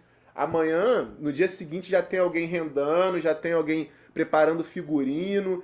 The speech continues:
e, e, sabe? E, e todo mundo, mano, assim, ele é um trabalho contínuo de amor mesmo, assim, sabe? As pessoas amam aquilo.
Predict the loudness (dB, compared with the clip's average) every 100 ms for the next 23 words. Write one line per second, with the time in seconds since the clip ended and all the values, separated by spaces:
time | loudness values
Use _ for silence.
0 | -12 -12 -8 -8 -6 -8 -4 2 4 4
1 | -2 -4 -8 -8 -16 -16 2 4 4 4
2 | 6 6 4 0 -2 -4 -4 2 2 2
3 | 2 2 4 4 4 4 0 0 -8 -4
4 | 0 0 0 2 0 6 8 8 6 4
5 | 4 0 -8 -10 -10 -10 -12 -14 -6 -2
6 | -2 0 0 0 -4 -6 -10 -10 -10